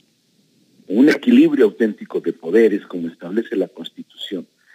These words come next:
Y lo haces en la práctica y se enojan. "No, no debes haberlo hecho". Es, o sea, es increíble, pues. No, no, hay que darle para adelante porque este país tiene que cambiar.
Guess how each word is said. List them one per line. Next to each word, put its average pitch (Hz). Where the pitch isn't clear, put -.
Y 151
lo 160
haces 214
en 151
la 151
práctica 202
y 175
se 170
enojan. 196
"No, 190
no 143
debes 156
haberlo 143
hecho". 160
Es, 233
o -
sea, 101
es 113
increíble, 196
pues. -
No, 147
no, 117
hay 117
que 202
darle 160
para 104
adelante 104
porque -
este 117
país 101
tiene 98
que -
cambiar. -